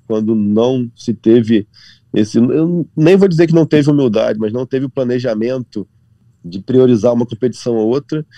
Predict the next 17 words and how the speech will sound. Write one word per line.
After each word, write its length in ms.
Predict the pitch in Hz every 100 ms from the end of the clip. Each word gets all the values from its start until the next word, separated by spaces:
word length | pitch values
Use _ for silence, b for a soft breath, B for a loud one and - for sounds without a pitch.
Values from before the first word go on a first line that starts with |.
| B B -
e 80 | 101
chegou 600 | - 120 104 120 127 107 b b b -
e 100 | 101
completamente 960 | 117 110 123 135 120 127 - 120 104 -
desgastado 800 | - 123 120 117 - - 120 120
de 420 | 107 104 _ - -
todos 280 | 131 127
os 160 | 131 120
sentidos 680 | 117 104 - 135 113 107 - -
a 100 | 110
Montevidéu, 800 | 120 123 110 113 98 123 156 160 b b b _
com 80 | 127
o 60 | 120
título 340 | - 135 123
brasileiro 440 | 123 120 113 120
já 140 | 113 117
perdido, 680 | 127 113 98 135 165 175